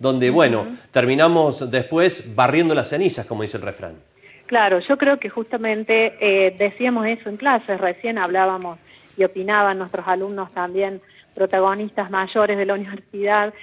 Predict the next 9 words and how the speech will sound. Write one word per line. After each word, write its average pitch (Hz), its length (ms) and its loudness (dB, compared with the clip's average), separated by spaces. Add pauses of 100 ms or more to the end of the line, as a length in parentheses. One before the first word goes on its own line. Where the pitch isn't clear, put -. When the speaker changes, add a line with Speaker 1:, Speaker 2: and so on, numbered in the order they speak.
(260)
Speaker 2:
con 190 320 -4
su 202 80 -6
experiencia, 208 640 -2
sus - 100 -20
conocimientos 208 760 -6
y 196 40 -8
sus 180 160 -8
reflexiones. 208 840 -4 (560)
Eh, 170 480 0